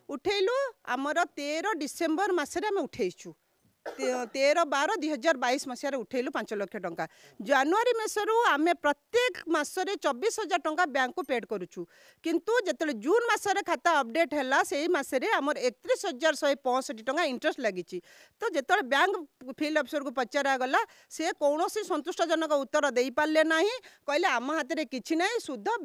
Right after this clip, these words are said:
ଲାଗିଛି, ଆପଣ ଦେବେ, ତ ଆମ ଆକାଉଣ୍ଟରୁ ଏ ପଇସା କଟିଯାଇଛି।" ତ ସେଇ ବିଷୟରେ ଯେତେବେଳେ ଆସି ସି ଆର୍ ପି ମାନଙ୍କୁ ବି ପଚାରିଲି, କିନ୍ତୁ ସେମାନେ ମାନେ କୌଣସି ଉତ୍ତର ଦେଇପାରିଲେ ନାହିଁ। ତ ଆମର ପାଣ୍ଡିଆନ ସାର୍ ଆସିଥିଲେ, ମୁଁ ପଚାରିବାକୁ ଗଲି, କିନ୍ତୁ ମୋତେ ସେଠିକୁ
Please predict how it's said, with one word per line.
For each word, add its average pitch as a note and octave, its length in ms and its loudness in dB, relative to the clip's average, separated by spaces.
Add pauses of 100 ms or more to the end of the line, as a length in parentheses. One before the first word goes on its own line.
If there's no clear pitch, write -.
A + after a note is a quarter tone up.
(180)
ଲାଗିଛି, A#3+ 540 2
ଆପଣ - 280 2
ଦେବେ, A#3 360 6 (220)
ତ - 120 -4
ଆମ C#4 240 2
ଆକାଉଣ୍ଟରୁ C#4+ 400 -2
ଏ D4+ 80 0
ପଇସା A3+ 260 -4
କଟିଯାଇଛି।" G3+ 680 -4 (340)
ତ - 60 -10
ସେଇ F4+ 320 2
ବିଷୟରେ D#4+ 680 4 (260)
ଯେତେବେଳେ G4 440 -2
ଆସି F4 200 0
ସି - 180 -8
ଆର୍ D4+ 160 2
ପି F#4 80 -2 (360)
ମାନଙ୍କୁ C4+ 340 -2
ବି C4+ 100 -6
ପଚାରିଲି, B3+ 520 2
କିନ୍ତୁ D#4 220 -4
ସେମାନେ C4+ 260 -6
ମାନେ E4+ 140 0 (100)
କୌଣସି A4 320 0
ଉତ୍ତର G#4+ 200 -4 (100)
ଦେଇପାରିଲେ F4+ 420 6 (100)
ନାହିଁ। A3+ 160 -2 (360)
ତ - 20 -2 (140)
ଆମର D4 160 4 (120)
ପାଣ୍ଡିଆନ D#4 300 0 (100)
ସାର୍ F4+ 200 4
ଆସିଥିଲେ, E4+ 280 0
ମୁଁ - 100 -10
ପଚାରିବାକୁ D4+ 300 0
ଗଲି, F#4 160 -2
କିନ୍ତୁ E4 160 0 (340)
ମୋତେ B3+ 240 -4
ସେଠିକୁ E4+ 240 -6